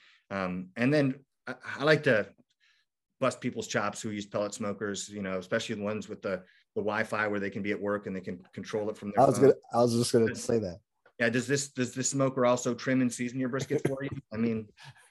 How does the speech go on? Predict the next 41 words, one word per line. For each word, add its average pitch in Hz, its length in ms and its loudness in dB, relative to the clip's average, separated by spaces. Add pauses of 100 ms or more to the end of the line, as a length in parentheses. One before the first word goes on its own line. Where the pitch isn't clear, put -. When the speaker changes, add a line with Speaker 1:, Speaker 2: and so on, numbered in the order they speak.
(880)
Speaker 1:
I 113 120 0
don't 92 140 -4
know. 90 200 -10 (400)
Speaker 2:
It's 120 120 0
wild. 127 300 8
Speaker 1:
It, 143 80 10
Speaker 2:
It, 147 100 8
it 151 140 4
is, 151 180 8
it 131 120 4
is 131 40 2
Speaker 1:
robs 131 200 6
Speaker 2:
wild. 117 300 2
Speaker 1:
of 90 40 -8
the - 160 -16
joy. 95 120 -4 (760)
Speaker 2:
But 143 80 -2
they 175 100 4
actually 175 260 4
have 120 220 -2
pits 135 300 -6
for 101 280 -4 (100)
barbecue 107 380 -2
place, 87 340 -4 (240)
for 101 140 0
restaurants 104 580 2 (280)
that 104 380 4
will 95 580 0
text - 400 -2
you 117 160 2
if 101 320 -2
things 117 320 -2
are 90 280 -4
like, 98 180 -4
are, 87 300 -2 (260)
if 104 100 -6
the 87 220 0 (120)
temperature's 110 360 -2
getting - 180 0
too 98 160 -2
high 107 600 6